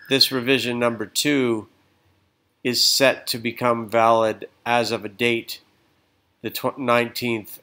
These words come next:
of November. If I click into here, I can see that there's some imagery here to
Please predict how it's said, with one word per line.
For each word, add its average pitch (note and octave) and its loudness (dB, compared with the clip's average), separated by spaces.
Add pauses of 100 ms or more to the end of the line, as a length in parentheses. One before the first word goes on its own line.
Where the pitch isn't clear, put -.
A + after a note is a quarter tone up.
of G#2+ 0 (140)
November. A2 -4 (1500)
If - -8
I A#2+ 2
click C#3 -2
into C3+ 0
here, A#2 -2 (4000)
I A#2 0
can A#2 -6
see B2 0
that A2 -6
there's A#2 4
some A2 2 (560)
imagery A#2 0
here G#2+ -2
to G#2+ -4